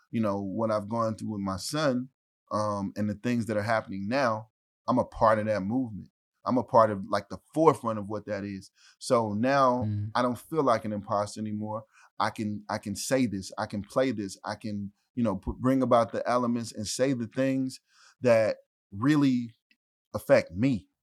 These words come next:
Speaker 1: you
Speaker 2: Mm.
Speaker 1: know, um,
Speaker 2: Yeah.
Speaker 1: and affect other people, you know, um, and, and that is a crazy, crazy realization, you
Speaker 2: Mm-hmm.
Speaker 1: know, and, and, and a realization that, you know, my struggles, what we're going through is bigger than me now.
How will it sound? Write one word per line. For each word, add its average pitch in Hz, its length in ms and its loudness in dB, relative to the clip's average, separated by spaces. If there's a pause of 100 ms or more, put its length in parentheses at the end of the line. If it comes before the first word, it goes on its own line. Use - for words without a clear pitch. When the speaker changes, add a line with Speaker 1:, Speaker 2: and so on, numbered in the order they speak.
(220)
Speaker 1:
you 110 160 0
Speaker 2:
Mm. 113 40 4
Speaker 1:
know, 104 240 -2 (200)
um, 107 260 4
Speaker 2:
Yeah. 104 40 2
Speaker 1:
and 104 80 0
affect 117 560 2 (340)
other 135 280 4
people, 98 580 -10
you 123 80 -4
know, 107 480 -4
um, 98 580 -4 (220)
and, 110 280 -4
and 110 160 -2
that 135 180 4
is 120 360 -2 (580)
a 95 60 -6
crazy, 127 880 0
crazy 117 500 -4
realization, 101 800 -8 (520)
you 104 80 -2
Speaker 2:
Mm-hmm. 104 80 0
Speaker 1:
know, 95 260 -4 (140)
and, 107 200 -2
and, 113 200 -2
and 113 140 0
a 113 40 -2
realization 117 680 -2
that, 104 280 -4 (220)
you 117 100 -2
know, 110 120 2
my 113 260 4
struggles, 110 680 0 (120)
what 101 200 -4
we're 156 140 0
going 113 320 -2
through 101 280 -8 (140)
is 107 180 -2
bigger 113 380 0
than 113 220 0
me 139 160 0
now. 87 260 -4